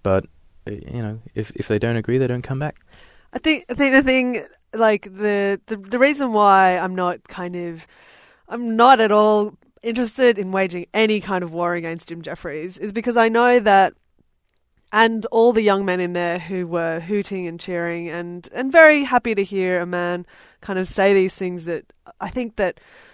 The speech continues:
Speaker 2: um, reflect their own frustration. Um, I think the thing that, that, that doesn't upset me is that I know that that attitude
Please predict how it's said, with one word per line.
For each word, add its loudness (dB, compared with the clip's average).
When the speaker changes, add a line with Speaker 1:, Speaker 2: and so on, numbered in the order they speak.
Speaker 2:
um, 0
reflect -6
their 2
own -2
frustration. -12
Um, -6
I -12
think -6
the 0
thing -6
that, 2
that, 0
that -6
doesn't -2
upset -2
me -2
is -4
that 0
I 2
know 0
that -2
that 6
attitude -2